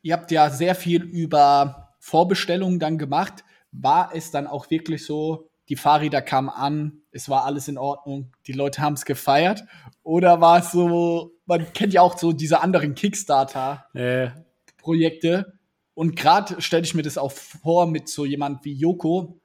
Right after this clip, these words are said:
Speaker 1: Die Aufmerksamkeit ist riesengroß, die Leute interessieren sich sehr krass dafür, aber dadurch ist auch die Erwartung an das Bike ist ja nicht dem eines normalen Startups, sondern du bist gleich so,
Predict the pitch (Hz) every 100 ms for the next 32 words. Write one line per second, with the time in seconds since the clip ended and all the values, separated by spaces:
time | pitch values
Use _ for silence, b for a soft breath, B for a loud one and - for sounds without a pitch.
0 | _ _ _ _ _ _ - 156 180 190
1 | 160 - - 139 143 156 151 - 139 185
2 | 214 208 - 156 180 190 b b 156 151
3 | 165 165 147 135 135 151 147 151 147 -
4 | - 175 180 175 170 - 175 170 180 233
5 | b b b b b _ - 156 147 165
6 | 160 160 - 170 160 156 156 - 143 127
7 | 160 220 220 143 - 143 139 135 - -
8 | 156 147 143 135 139 135 139 - _ _
9 | _ 170 208 - 175 170 175 175 170 151
10 | 156 - 139 165 208 180 - 135 139 147
11 | 143 143 139 147 160 - 156 165 - 165
12 | 165